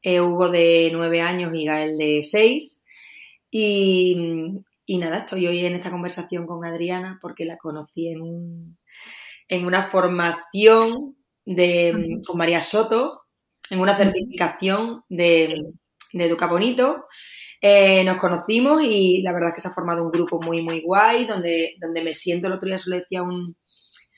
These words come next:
Speaker 1: a un amigo, digo, "Es que es como estar en una continua formación", digo, "es como una formación continua,
Speaker 2: Sí.
Speaker 1: pero entre nosotras y para nosotras y donde compartimos y nos enriquecemos y,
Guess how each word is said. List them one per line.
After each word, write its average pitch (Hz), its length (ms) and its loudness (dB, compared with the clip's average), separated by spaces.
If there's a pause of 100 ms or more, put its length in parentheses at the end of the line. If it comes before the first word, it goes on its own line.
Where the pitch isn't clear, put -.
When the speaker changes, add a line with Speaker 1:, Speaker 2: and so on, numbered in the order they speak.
(240)
Speaker 1:
a 175 200 2
un 180 120 0
amigo, 196 400 0
digo, 180 220 -4
"Es 170 80 -6
que 233 260 -8
es 214 140 -8
como 226 220 -6
estar 202 240 -6
en 214 100 -4
una 220 160 -6
continua 190 480 -6
formación", 202 560 -8
digo, 214 120 -2
"es 202 60 -12
como 226 140 -8
una 226 220 -6
formación 190 500 -8
continua, 240 640 -8 (360)
Speaker 2:
Sí. - 200 -4
Speaker 1:
pero 196 240 6
entre 185 420 4
nosotras 233 720 -2
y 208 160 -4
para 170 220 2
nosotras 220 600 -4
y - 20 -4
donde 185 220 -2
compartimos 220 840 -4
y 226 60 -4
nos 190 180 -4
enriquecemos 185 600 -4
y, 139 300 -4